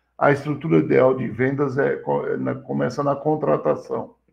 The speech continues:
Não adianta eu contratar um expertise, um cara que voa, e a empresa não tá preparada pra produzir o que ele vende. Também não adianta a empresa produzir um montão e não encontrar no mercado uma pessoa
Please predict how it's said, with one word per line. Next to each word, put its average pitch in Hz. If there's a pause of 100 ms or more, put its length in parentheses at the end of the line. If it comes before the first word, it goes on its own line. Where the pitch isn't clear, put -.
(920)
Não 131
adianta 135
eu 143
contratar 135
um 131
expertise, 131
um 127
cara 131
que -
voa, 143 (760)
e -
a 123
empresa 127
não 131
tá 127
preparada 120
pra 127
produzir 123
o 123
que -
ele 123
vende. 107 (720)
Também 139
não 147
adianta 156
a 156
empresa 147
produzir 139
um 143
montão 160
e 185
não 196
encontrar 151
no 92
mercado 76
uma 76
pessoa 151